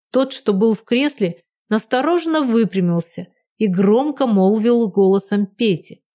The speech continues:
«Коломбина, да дорогая, что за шутки? Иди, сядь!» Ничего не понятно. Что за дела? Грених пригляделся к человеку, что стоял за ширмой,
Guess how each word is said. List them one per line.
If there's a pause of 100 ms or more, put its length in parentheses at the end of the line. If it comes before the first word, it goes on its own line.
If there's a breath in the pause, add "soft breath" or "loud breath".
(400)
«Коломбина, (200)
да
дорогая, (200)
что
за
шутки? (440)
Иди,
сядь!» (560)
Ничего
не
понятно. (240)
Что
за
дела? (340)
Грених
пригляделся
к
человеку, (220 soft breath)
что
стоял
за
ширмой,